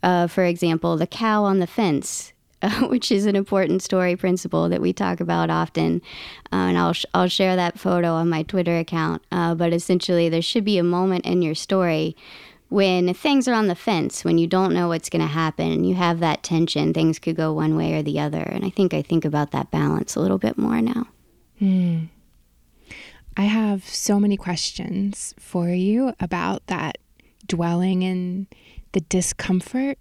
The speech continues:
Speaker 2: of telling a story, 'cause I think both of us have these elements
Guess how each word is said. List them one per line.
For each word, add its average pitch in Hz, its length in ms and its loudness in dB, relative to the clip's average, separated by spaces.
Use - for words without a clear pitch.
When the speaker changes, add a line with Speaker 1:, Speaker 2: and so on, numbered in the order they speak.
Speaker 2:
of 226 120 -4
telling 254 380 0
a 262 60 0
story, 262 420 -2
'cause 220 220 -4
I 202 80 2
think 226 500 0
both 262 220 2
of 185 140 0
us - 400 -6
have 202 500 0
these 196 280 2
elements 196 640 0